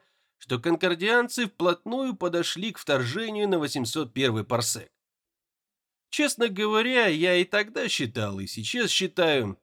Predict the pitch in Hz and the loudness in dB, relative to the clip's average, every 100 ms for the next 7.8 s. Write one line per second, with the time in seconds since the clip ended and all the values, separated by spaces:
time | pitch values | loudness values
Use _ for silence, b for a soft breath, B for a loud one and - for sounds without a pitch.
0 | _ _ - 123 117 185 254 285 233 202 | _ _ -6 -4 0 0 0 0 2 0
1 | 180 240 214 196 175 208 - 147 160 160 | 0 -2 2 2 2 -4 -4 -2 0 -2
2 | - 202 156 135 135 143 147 170 151 113 | -6 -2 0 2 0 0 -2 2 2 0
3 | - 180 135 113 131 113 147 123 147 139 | -2 2 2 0 -4 -4 -4 -4 -4 -4
4 | 127 117 143 143 220 214 - 135 113 _ | -2 -2 -2 -2 0 -2 2 -2 -2 _
5 | _ _ _ - 170 - 339 254 233 - | _ _ _ -2 -2 2 -2 0 -2 -2
6 | - 214 233 208 180 190 170 180 175 175 | 0 2 4 2 2 0 0 2 2 2
7 | 247 202 - 185 185 190 135 - | 0 0 0 0 4 4 4 0